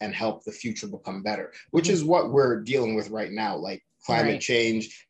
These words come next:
Speaker 2: Mm-hmm.
Speaker 1: By, by the, and I highlighted in this story, like, by the year twenty fifty, there's gonna be places in the U S, um, like Miami, like Seattle, that are going to be at risk of going, not totally underwater, obviously,
Speaker 2: Mm-hmm.
Speaker 1: but at risk of no longer being able to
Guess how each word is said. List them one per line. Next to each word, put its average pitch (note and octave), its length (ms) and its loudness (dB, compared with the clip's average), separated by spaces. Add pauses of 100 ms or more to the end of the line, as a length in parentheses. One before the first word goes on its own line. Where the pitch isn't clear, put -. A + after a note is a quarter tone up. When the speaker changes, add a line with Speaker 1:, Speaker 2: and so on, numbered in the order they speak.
(100)
Speaker 2:
Mm-hmm. E3 240 -2
Speaker 1:
By, - 300 4
by C3 160 4
the, D3+ 260 4
and C3+ 100 2
I C3 100 2
highlighted D#3 520 2
in A2+ 180 -6
this A2 200 -8
story, C#3 380 0
like, G#2 200 -12
by A#2+ 140 -4
the B2 120 -6
year B2+ 400 -2
twenty A#2 360 -4
fifty, G#2 580 -4
there's A2 220 -4
gonna A#2+ 200 -2
be G#2+ 320 -4 (260)
places A#2+ 440 0
in G#2+ 100 0
the G#2+ 120 -4
U A#2 260 0
S, G#2 420 2
um, G2 440 -6 (440)
like G#2 300 -2
Miami, A2+ 720 0
like G#2 240 -4
Seattle, A2 800 0 (220)
that A2+ 140 0
are A2 80 -4
going A2+ 300 -4
to A2 100 -12
be G#2+ 580 -4
at A2+ 200 -2
risk D3 240 0
of G#2+ 120 -6
going, A2+ 320 0
not B2 320 -4
totally A#2 360 -4
underwater, F#2+ 560 -4
obviously, F3+ 340 0
Speaker 2:
Mm-hmm. F3+ 240 4
Speaker 1:
but - 40 -6
at B2+ 200 -2
risk D3+ 240 4
of C3+ 100 -2
no C3 220 0
longer B2+ 360 -4
being A2+ 300 -4
able G#2+ 260 -2
to G2+ 340 -4